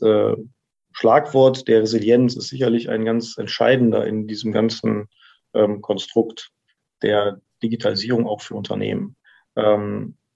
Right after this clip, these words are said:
ich muss dort wirklich, ähm,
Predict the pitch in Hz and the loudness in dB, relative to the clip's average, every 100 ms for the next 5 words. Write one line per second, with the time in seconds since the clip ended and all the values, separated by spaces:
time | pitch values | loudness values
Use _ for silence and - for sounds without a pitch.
0 | _ _ _ _ _ _ _ - - 120 | _ _ _ _ _ _ _ -16 0 2
1 | 120 127 117 135 143 131 127 - - 120 | 2 2 4 2 2 2 0 -6 -4 0
2 | 117 117 113 113 113 113 | 2 2 -2 -4 -4 -8